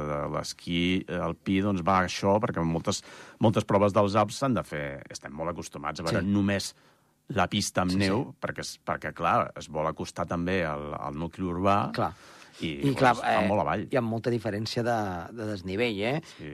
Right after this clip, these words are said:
Speaker 2: De sortir de quasi tres mil metres a baixar set-cents.
Speaker 1: Sí, bueno, això amb els descensos i tal, però
Speaker 2: Clar.
Speaker 1: una prova d'eslàlom es fa això, es molt
Speaker 2: Clar.
Speaker 1: a prop del, del nucli urbà i, i, i, i, i ja, ja quasi és més habitual ara, doncs, fer les proves d'esquí alpí amb,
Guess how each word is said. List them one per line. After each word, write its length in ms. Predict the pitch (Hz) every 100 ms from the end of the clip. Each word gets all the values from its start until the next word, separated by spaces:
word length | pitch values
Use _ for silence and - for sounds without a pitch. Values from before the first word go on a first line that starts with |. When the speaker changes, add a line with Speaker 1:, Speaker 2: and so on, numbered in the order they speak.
| 76
Speaker 2:
De 80 | 85
sortir 300 | 110 - 123
de 120 | 117 113
quasi 240 | 117 117
tres 200 | 113 113
mil 140 | 123 120
metres 260 | 120 131
a 60 | 135
baixar 280 | 123 107 90
set-cents. 500 | 92 - 135 98 - -
Speaker 1:
Sí, 180 | 110
bueno, 160 | 95 92
això 160 | 87 98
amb 120 | 104
els 80 | 98
descensos 400 | 85 - 92 90
i 60 | 80
tal, 160 | 82 101
però 120 | 76
Speaker 2:
Clar. 140 | 107
Speaker 1:
una 40 | 98
prova 220 | 92 90
d'eslàlom 400 | 87 92 95 101
es 100 | 82 -
fa 140 | 78
això, 220 | 82 80 67
es 320 | 67 - -
molt 100 | 78
Speaker 2:
Clar. 60 | -
Speaker 1:
a 40 |
prop 200 | 80 80 80
del, 240 | 85 78 76 80
del 140 | 78
nucli 220 | 76 76 80
urbà 240 | 80 82
i, 140 | 87
i, 180 | 80 78 73 -
i, 100 | 76 - - -
i, 140 | 90 90 - 76
i 40 |
ja, 100 | 78 80
ja 180 | 80 90
quasi 220 | 87 95 104
és 80 | 92
més 180 | 101 101
habitual 560 | 98 90 98 101 101
ara, 200 | 98 101
doncs, 240 | 104 104 -
fer 140 | 98
les 80 | 90
proves 240 | - 87 92
d'esquí 320 | 87 - 90 87
alpí 320 | 85 87 90
amb, 380 | 110 82 76